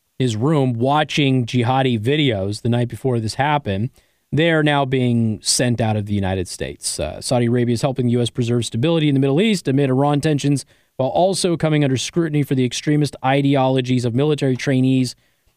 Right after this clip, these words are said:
in the U S. More than a dozen Saudi nationals who live in America and train with the U S military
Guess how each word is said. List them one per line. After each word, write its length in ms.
in 180
the 80
U 320
S. 420
More 160
than 140
a 40
dozen 380
Saudi 360
nationals 520
who 100
live 300
in 60
America 460
and 140
train 520
with 240
the 80
U 120
S 140
military 640